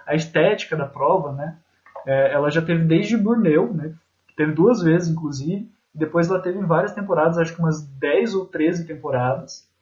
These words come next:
Aí o que a gente comentou agora há pouco, ele é inédito, né, ele foi a primeira vez, e já esse que o, que a gente tá comentando agora, ele teve também em One World e em Blood versus Water.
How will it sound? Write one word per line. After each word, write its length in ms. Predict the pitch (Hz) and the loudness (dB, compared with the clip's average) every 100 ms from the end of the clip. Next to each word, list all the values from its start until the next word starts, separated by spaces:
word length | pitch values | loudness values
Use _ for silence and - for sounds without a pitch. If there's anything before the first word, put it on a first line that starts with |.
| _ _ - - _ | _ _ -20 -20 _
Aí 280 | 139 160 214 | 2 4 4
o 160 | 240 - | 0 0
que 100 | 202 | -2
a 60 | |
gente 160 | 196 196 | 0 -2
comentou 360 | 196 185 175 | -4 -4 0
agora 200 | 175 175 | 2 4
há 40 | 175 | 4
pouco, 460 | 160 147 127 - - _ _ - | 2 -2 -4 -12 -20 _ _ -6
ele 160 | 151 | 2
é 220 | 156 156 160 | 4 4 4
inédito, 640 | 165 147 156 196 - 180 | 6 6 4 0 -4 -4
né, 160 | 143 156 | -2 -2
ele 100 | 151 | -2
foi 140 | 143 | -6
a 40 | |
primeira 300 | 131 147 143 | -4 -4 -4
vez, 460 | 147 147 196 - _ _ _ _ | -4 -4 -6 -8 _ _ _ _
e 80 | 165 | 0
já 240 | 160 214 190 | 4 6 4
esse 260 | 226 202 | 2 -2
que 100 | - | -8
o, 180 | 185 165 | -8 -4
que 100 | 170 | 2
a 40 | |
gente 140 | 160 165 | 2 2
tá 80 | 165 | 2
comentando 400 | 165 156 156 147 | 2 4 2 0
agora, 580 | 135 131 170 208 - - _ | 2 2 4 0 -4 -12 _
ele 120 | 156 156 | -2 0
teve 220 | 165 165 | 2 0
também 420 | 180 175 160 160 | 2 2 2 2
em 220 | 165 165 160 | 2 4 4
One 240 | 214 240 | 4 6
World 400 | 170 185 226 - - _ 156 | 6 4 4 -2 -12 _ 4
e 80 | |
em 100 | 165 | 6
Blood 260 | 160 170 160 | 8 6 6
versus 260 | 165 165 156 | 4 2 0
Water. 420 | 131 123 107 | 2 2 0